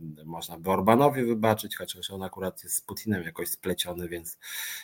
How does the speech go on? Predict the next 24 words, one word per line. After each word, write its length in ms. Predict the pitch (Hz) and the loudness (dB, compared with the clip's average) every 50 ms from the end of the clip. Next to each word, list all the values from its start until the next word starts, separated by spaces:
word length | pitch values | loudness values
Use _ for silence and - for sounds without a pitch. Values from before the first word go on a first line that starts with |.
| - _ - | -16 _ -6
więc 440 | 104 98 92 92 92 90 87 - - | -2 2 4 4 4 4 2 2 2
on 100 | 92 95 | 4 4
jest 160 | 95 90 - | 4 2 0
krytykowany, 800 | - - 98 - - 92 - 95 87 85 87 92 104 131 156 170 | -2 -2 -2 -4 -4 0 0 2 4 4 4 4 6 6 4 6
ale 160 | 175 160 156 | 6 6 6
w 40 | 139 | 6
momencie, 320 | 143 139 139 147 143 - | 6 6 6 6 4 2
kiedy 220 | - - 135 127 123 | 2 2 2 2 2
ktoś 260 | - - 123 117 - | 2 0 0 0 0
jest 120 | 117 110 | -2 -4
krytyczny 500 | - - 104 - - 110 107 - - 107 | -4 -6 -8 -2 -2 0 0 2 2 2
wobec 500 | 101 98 98 87 82 92 92 - - - - | 4 4 2 2 2 0 0 0 -2 -4 -2
Rosji, 680 | 92 90 90 90 90 98 98 98 98 - - 104 104 | 0 0 2 4 6 6 6 6 4 2 0 0 0
to 120 | - 98 | -2 -4
pewne 400 | - - 104 95 98 98 95 92 | -4 -2 -2 0 0 0 0 0
rzeczy 160 | 92 - - 104 | 0 0 0 0
mu 80 | 98 | 0
się 160 | 92 - 104 | 0 0 0
wybacza, 500 | 92 95 98 87 87 82 73 - - - | 2 2 2 4 4 2 2 0 -4 -14
tak? 220 | - - 90 90 85 | -8 -6 -4 -4 -4
W 40 | 87 | -6
związku 280 | 87 87 - - 87 | -8 -10 -10 -12 -14
z 80 | - - | -14 -12
tym, 340 | - 85 85 - 165 156 | -10 -8 -8 -8 -8 -12